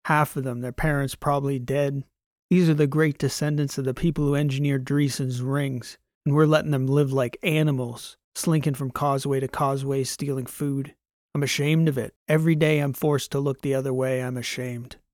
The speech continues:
"What would you do about it, Mister Hall, if you had the final say?" "I'd move them, round them up as peacefully and humanely as possible, D N A test them all so we didn't separate any siblings.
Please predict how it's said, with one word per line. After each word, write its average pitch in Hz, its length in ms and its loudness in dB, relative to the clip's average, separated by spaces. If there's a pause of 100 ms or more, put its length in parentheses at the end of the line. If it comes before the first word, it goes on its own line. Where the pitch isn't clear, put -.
(320)
"What 196 120 6
would 190 140 6
you 240 100 4
do 170 160 4
about 123 260 -4
it, - 100 -10
Mister 123 340 -10
Hall, 117 340 -10 (140)
if 131 120 -2
you 131 100 0
had 127 100 -2
the 123 60 -6
final 127 340 -6
say?" 135 420 -8 (500)
"I'd 185 200 4
move 160 360 4
them, 127 200 -10 (260)
round 160 240 4
them 175 140 4
up 175 120 2
as 147 160 -2
peacefully 170 760 2
and 156 120 0
humanely 151 480 2
as 139 100 -2
possible, 151 760 -4 (260)
D 156 160 6
N 147 100 4
A 143 120 4
test - 400 -2
them 151 100 0
all 151 220 0
so 147 180 -2
we 143 80 2
didn't 135 220 0
separate 143 500 0
any 131 180 -2
siblings. 147 640 -4